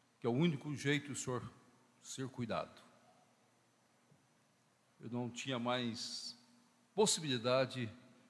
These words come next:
na minha cidade. Liguei para o meu irmão, que é médico também, conversei com ele, disse: "Vá essa noite mesmo. Seu estado é bastante sério,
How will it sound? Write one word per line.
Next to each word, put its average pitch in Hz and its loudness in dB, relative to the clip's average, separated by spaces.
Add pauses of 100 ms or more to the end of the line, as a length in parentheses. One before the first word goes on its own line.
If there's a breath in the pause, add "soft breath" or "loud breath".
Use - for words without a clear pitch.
(120)
na 113 0
minha 113 2
cidade. 90 -4 (1040)
Liguei 117 -2
para 131 2
o 123 4
meu 127 4
irmão, 123 2
que 120 -4
é - 0
médico 123 0
também, 135 -2
conversei 139 0
com 131 -2
ele, 151 0
disse: 139 -2 (1800)
"Vá 175 4
essa 175 0
noite 165 2
mesmo. 117 0 (840)
Seu 131 -10
estado 120 0 (600 loud breath)
é - -10
bastante 120 -2
sério, 117 2